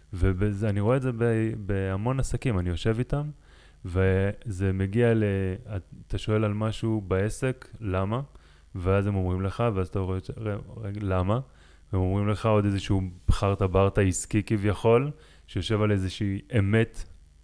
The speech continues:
אמיתה מוחלטת מבחינתם, שהיא בולשיט לגמרי.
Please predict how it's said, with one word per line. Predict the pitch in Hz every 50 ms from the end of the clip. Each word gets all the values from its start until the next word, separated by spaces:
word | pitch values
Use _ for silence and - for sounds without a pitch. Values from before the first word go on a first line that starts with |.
| - - - - - _ - - 120
אמיתה | 104 104 101 95 - - 120 117
מוחלטת | 117 113 110 - - - 110 110 110 - 123 101
מבחינתם, | 107 104 - - - 113 101 98 90 - 110 107
שהיא | 101 - - 92
בולשיט | 85 82 92 107 107 101 - 110 90
לגמרי. | 98 92 90 90 90 92 98 117